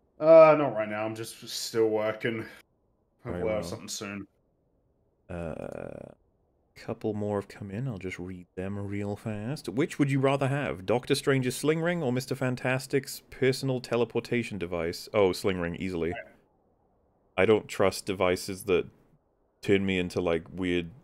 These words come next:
Speaker 2: stuff and then push me to another
Speaker 1: <laughs>
Speaker 2: place.
Speaker 1: Right,
Speaker 2: Fuck that
Speaker 1: whereas
Speaker 2: shit.
Speaker 1: a portal is, yeah, you don't have to worry about your continuity of consciousness.
Speaker 2: Yeah, portal's nice and clean. You just walk through. Done, done, done.
Speaker 1: Yeah.
Speaker 2: Uh...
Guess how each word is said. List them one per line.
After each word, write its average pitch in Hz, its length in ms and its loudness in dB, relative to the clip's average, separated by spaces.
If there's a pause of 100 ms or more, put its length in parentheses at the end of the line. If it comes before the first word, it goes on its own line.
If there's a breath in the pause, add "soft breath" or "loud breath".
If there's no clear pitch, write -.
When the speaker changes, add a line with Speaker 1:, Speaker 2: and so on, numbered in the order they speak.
(180)
Speaker 2:
stuff - 560 -2
and 92 100 -6
then 87 340 -4 (120)
push - 240 -4
me - 60 -4
to - 80 -2
another 120 220 4
Speaker 1:
<laughs> - 0 -
Speaker 2:
place. 82 440 -2
Speaker 1:
Right, 120 200 2
Speaker 2:
Fuck 110 80 -6
that 117 100 2
Speaker 1:
whereas 117 220 0
Speaker 2:
shit. - 20 -4
Speaker 1:
a 123 40 -6
portal 117 500 -2
is, 107 280 -8
yeah, 113 440 -2 (140)
you 117 180 -8
don't 120 200 0
have 120 160 -4
to 127 80 -8
worry 110 240 0
about 107 240 -2
your 110 100 -10
continuity 107 560 -4
of 104 120 -8
consciousness. 110 720 -8 (180 soft breath)
Speaker 2:
Yeah, 92 160 0
portal's 110 480 -2
nice 104 260 -4
and 101 120 -10
clean. 90 360 -4 (100)
You 69 100 -12
just 95 160 -16
walk 90 160 -6
through. 85 240 -8 (100)
Done, 90 220 -8
done, 87 180 -10
done. 87 140 -12 (1700)
Speaker 1:
Yeah. 98 60 -8
Speaker 2:
Uh... 87 600 -10